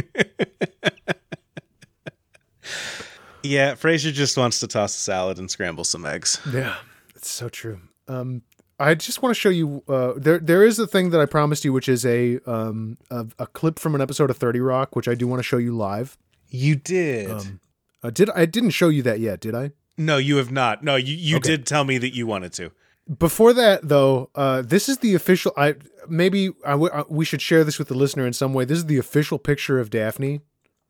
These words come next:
Speaker 1: on the Frasier Wiki.
Speaker 2: Re-, really?
Speaker 1: Souls out.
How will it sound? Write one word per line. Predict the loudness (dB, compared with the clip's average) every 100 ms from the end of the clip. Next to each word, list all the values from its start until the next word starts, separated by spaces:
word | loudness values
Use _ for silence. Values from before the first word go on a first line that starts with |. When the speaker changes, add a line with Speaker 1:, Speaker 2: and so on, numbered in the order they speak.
| _
Speaker 1:
on | -10 -8
the | -6
Frasier | -2 -2 0 0
Wiki. | 0 -2 -6 -6 -10 _ _ _ _ -8
Speaker 2:
Re-, | -6 -2
really? | 0 2 2 -2 -6 _ _ _ -12
Speaker 1:
Souls | 2 6 6 8
out. | 8 8 4